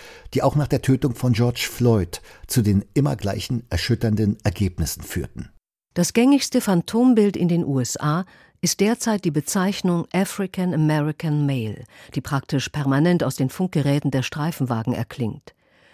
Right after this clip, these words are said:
Speaker 2: In Europa ist es der Afrikaner oder der Nordafrikaner, Araber oder maghrebinische Intensivtäter, die die deutsche Polizei als Nafris tituliert, ohne dass von irgendeiner Intensivtäterschaft auch nur vage auszugehen wäre.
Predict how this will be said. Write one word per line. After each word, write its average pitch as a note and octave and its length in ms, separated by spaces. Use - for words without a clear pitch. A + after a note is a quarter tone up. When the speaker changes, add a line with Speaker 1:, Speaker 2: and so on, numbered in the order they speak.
Speaker 2:
In F#3 160
Europa F3+ 460
ist C#3+ 240
es - 220
der E3 260
Afrikaner D#3 760
oder C3 400
der B2 220
Nordafrikaner, E3 960
Araber D3 560
oder E3+ 420
maghrebinische E3 880
Intensivtäter, C#3+ 1040
die D#3 160
die E3+ 100
deutsche G#3 320
Polizei F3 720
als D#3+ 260
Nafris D3 720
tituliert, C3 600
ohne F3+ 240
dass C#3 160
von C3 140
irgendeiner C#3+ 580
Intensivtäterschaft C#3 1200
auch C#3+ 120
nur B2 280
vage D3+ 480
auszugehen A#2+ 720
wäre. A#2+ 260